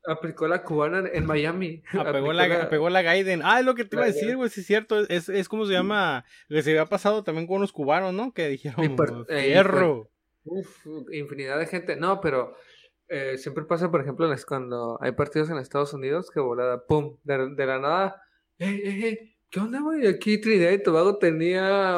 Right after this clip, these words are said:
Speaker 1: veintitrés registrados y ya nada más hay dieciocho, güey". <laughs> O sea, ¿sí me entiendes?
Speaker 2: Nada más dejaron un trapeador con una nota diciendo "Gracias", güey. O sea, ¿qué pedo con todos los demás, güey?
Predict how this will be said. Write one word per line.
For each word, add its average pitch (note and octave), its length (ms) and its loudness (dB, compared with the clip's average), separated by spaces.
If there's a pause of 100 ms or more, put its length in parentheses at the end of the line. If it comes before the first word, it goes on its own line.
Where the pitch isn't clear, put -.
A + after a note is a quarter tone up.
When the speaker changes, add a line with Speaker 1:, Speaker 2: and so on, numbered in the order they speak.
Speaker 1:
veintitrés E3+ 460 2
registrados F#3+ 720 4
y D#3+ 60 2
ya D#3 80 4
nada G3 240 2
más F#3+ 240 0
hay G#3 100 6
dieciocho, G#3+ 640 0
güey". G4 240 -2
<laughs> A4+ 100 0 (520)
O F#3 40 -4
sea, F3+ 520 -8 (680)
¿sí - 120 -8
me F3 120 0
entiendes? G#3 680 -2
Speaker 2:
Nada F#3+ 160 2
más A#3 200 6
dejaron A#3 380 4
un A#3+ 220 2
trapeador G#3 480 0
con A#3 120 2
una A#3+ 240 2
nota A3+ 420 0
diciendo G#3 480 0
"Gracias", G#3+ 520 6
güey. F#3+ 220 2
O - 40 4
sea, C#4+ 160 10
¿qué B3 140 6
pedo C#4 240 8
con A3+ 220 4
todos B3+ 160 6
los B3 140 0
demás, G#3+ 420 0
güey? G3+ 200 -6